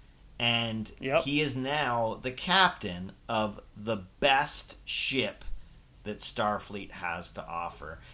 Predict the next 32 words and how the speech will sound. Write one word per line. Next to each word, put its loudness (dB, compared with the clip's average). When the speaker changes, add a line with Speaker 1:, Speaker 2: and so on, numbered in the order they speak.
Speaker 1:
And 2
if -4
that 4
doesn't 4
make 4
it 2
even 10
worse, 2
Spock 12
then 2
shows 2
up, 0
even 2
though 4
Kirk 2
has 0
jumped 4
above 8
him -2
and -2
a -4
bunch 2
of 4
other 2
people -4
as -2
well. -4
He 2
shows 8
up 6
and 2
goes, 2